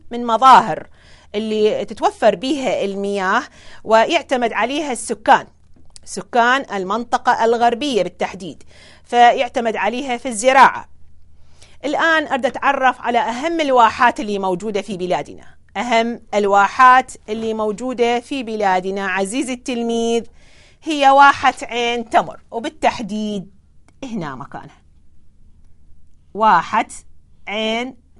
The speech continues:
تمر. نعرف عزيزي التلميذ واحة عين تمر، وهي من أهم الواحات الموجودة في العراق وتقع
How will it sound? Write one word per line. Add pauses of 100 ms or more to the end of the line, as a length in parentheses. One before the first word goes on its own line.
تمر. (1900)
نعرف (340)
عزيزي
التلميذ
واحة
عين
تمر، (180)
وهي
من
أهم
الواحات
الموجودة
في
العراق
وتقع